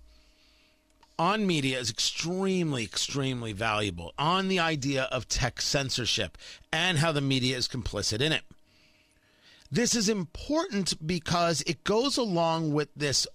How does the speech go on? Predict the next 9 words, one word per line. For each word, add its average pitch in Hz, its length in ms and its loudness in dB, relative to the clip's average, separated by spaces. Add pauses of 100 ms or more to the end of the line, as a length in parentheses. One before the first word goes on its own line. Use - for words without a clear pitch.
problematic 170 1500 0 (1300)
idea 170 560 2
that, 156 360 0
well, 170 400 0
the 165 220 -2
political 185 560 -2
left 151 580 0
seems 175 460 0
to 139 460 2